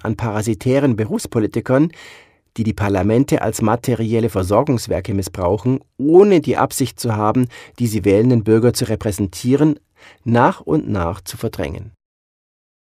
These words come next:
Dabei genügt es, wenn eine oder mehrere dieser Nichtparteien so viele Nichtpolitiker in den Bundestag und die Landtage bringen, dass ohne deren Bündnisse keine Regierungsmehrheit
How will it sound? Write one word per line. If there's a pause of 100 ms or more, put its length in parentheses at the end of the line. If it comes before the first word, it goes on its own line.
(560)
Dabei
genügt
es,
wenn
eine
oder
mehrere
dieser
Nichtparteien
so
viele
Nichtpolitiker
in
den
Bundestag
und
die
Landtage
bringen, (500)
dass
ohne
deren
Bündnisse (180)
keine
Regierungsmehrheit